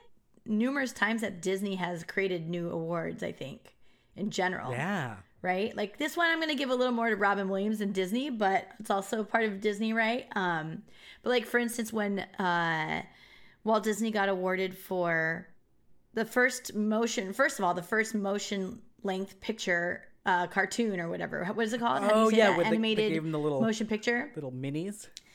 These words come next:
Speaker 1: Right, like, even just that award in general, they hadn't had that yet 'cause that's literally the first one. But then also the fact they gave them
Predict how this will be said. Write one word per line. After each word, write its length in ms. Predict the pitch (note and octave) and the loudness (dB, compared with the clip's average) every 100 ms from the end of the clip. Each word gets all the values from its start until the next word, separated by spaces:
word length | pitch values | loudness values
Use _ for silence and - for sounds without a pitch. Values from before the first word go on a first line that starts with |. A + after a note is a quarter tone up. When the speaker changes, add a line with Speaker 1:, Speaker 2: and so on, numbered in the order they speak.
| - - - | -20 -20 0
Speaker 1:
Right, 300 | C4 C#4+ A#3+ | 4 4 4
like, 180 | A#3 G#3+ | 2 2
even 300 | - E4+ D#4+ | 0 0 2
just 400 | D4 C#4+ - - | 2 0 -4 0
that 220 | A#3 A3+ A3+ | 2 4 2
award 320 | A3+ A#3 A3 | 2 2 2
in 120 | G#3+ | 0
general, 300 | G3 A3+ A3+ | 2 2 2
they 100 | F#3+ | 2
hadn't 280 | F#3 F3 E3+ | 2 2 2
had 140 | F3 | 0
that 100 | F3 | 2
yet 160 | F3+ F3 | 0 0
'cause 100 | F#3 | -2
that's 180 | F#3+ G3+ | -2 -2
literally 380 | G3+ G#3 G3+ F#3 | -2 0 0 -2
the 100 | F#3 | -2
first 360 | - F3+ - | 0 -2 -2
one. 400 | G3 F#3+ E3+ F#3+ | -2 0 0 -2
But 140 | F#3 G3 | -2 0
then 140 | G3+ | 0
also 440 | F#3 G#3 A3 A3 G3 | 0 0 0 -2 -2
the 80 | F#3+ | 0
fact 260 | F#3+ F#3+ | -2 0
they 80 | G3 | -4
gave 240 | F3+ F#3 | -2 -2
them 240 | F3+ F3+ | -2 -4